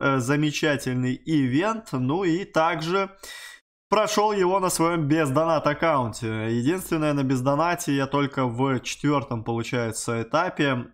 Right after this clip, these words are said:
м, забирал только два приза, да, то есть я не забирал броник и пятнадцать ядерных энергий, потому что броник у меня и так есть. Ну, а ядерная энергия мне, она, в принципе, особо-то и не сдалась. На тот момент времени нужно было бить звёзды на основе, поэтому я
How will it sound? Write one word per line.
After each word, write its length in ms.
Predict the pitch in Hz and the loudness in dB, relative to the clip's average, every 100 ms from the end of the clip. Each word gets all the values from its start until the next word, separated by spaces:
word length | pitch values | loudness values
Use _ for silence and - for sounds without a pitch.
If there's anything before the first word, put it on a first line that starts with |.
| - | -10
м, 600 | 123 117 117 117 117 113 | -6 -4 -4 -4 -4 -4
забирал 420 | 117 117 131 147 | -2 0 2 2
только 280 | 135 127 127 | 0 -2 -2
два 200 | 120 120 | 0 0
приза, 380 | 117 113 127 131 | -2 -4 -4 -4
да, 160 | 117 | -4
то 100 | 117 | -6
есть 160 | 110 - | -8 -6
я 80 | 113 | -8
не 120 | 107 | -6
забирал 420 | 107 107 113 107 | -6 -4 -2 -2
броник 400 | 107 117 107 101 | -2 -4 -6 -8
и 40 | |
пятнадцать 420 | 107 - 110 104 117 | -10 -8 -8 -6 -6
ядерных 440 | 113 113 123 131 | -4 -4 -6 -6
энергий, 380 | 160 220 185 151 | -8 -6 -6 -6
потому 120 | 127 | -6
что 140 | - | -6
броник 320 | 113 120 110 107 | -2 -2 -2 -6
у 40 | |
меня 180 | 113 123 | -4 -4
и 40 | |
так 240 | 139 202 - | -4 -6 -2
есть. 320 | 165 147 - - - _ | -2 -2 -6 -20 -20 _
Ну, 80 | - | -4
а 80 | 143 | 0
ядерная 460 | 135 123 120 117 117 | 0 0 -2 -2 -2
энергия 380 | 127 117 113 | -2 -2 -4
мне, 180 | 110 110 | -4 -4
она, 100 | 107 | -6
в 80 | 101 | -8
принципе, 440 | - 110 - - | -8 -8 -8 -6
особо-то 420 | 107 - 107 104 110 | -6 -6 -8 -6 -6
и 100 | 107 | -6
не 100 | 110 | -6
сдалась. 380 | 104 127 147 - | -2 -2 -2 -4
На 80 | |
тот 140 | 107 110 | -8 -6
момент 320 | 113 110 101 | -6 -6 -6
времени 320 | 117 117 107 | -4 -4 -4
нужно 300 | 110 107 117 | -8 -6 -4
было 180 | 110 110 | -2 -4
бить 240 | 107 117 | -2 -4
звёзды 320 | 110 120 110 110 | -2 -4 -2 -4
на 140 | 123 | -4
основе, 340 | 139 - 196 | -4 -4 -4
поэтому 400 | 143 131 127 113 | -4 -4 -4 -6
я 300 | 113 110 95 | -2 -2 -2